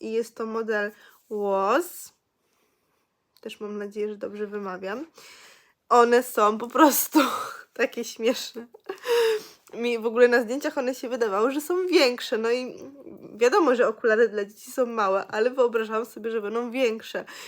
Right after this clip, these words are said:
Jak ja je zobaczyłam na żywo, to po prostu padłam. Macie dodatkowo woreczek i taki, taką gumkę, którą można,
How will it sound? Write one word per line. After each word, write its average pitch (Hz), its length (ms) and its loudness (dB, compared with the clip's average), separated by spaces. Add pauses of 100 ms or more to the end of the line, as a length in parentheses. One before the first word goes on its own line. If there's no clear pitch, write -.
(140)
Jak 214 160 -2
ja 277 100 6
je 302 140 6
zobaczyłam 240 540 0
na 247 120 0
żywo, 220 600 0 (840)
to 233 100 -8
po 226 100 -4
prostu 233 340 -6
padłam. 208 520 0 (400)
Macie 247 300 0
dodatkowo 226 600 2
woreczek 226 800 0 (640)
i 247 400 -2 (640)
taki, 220 640 -6 (1080)
taką 220 320 -4
gumkę, 254 420 0
którą 233 280 -2
można, 226 500 -2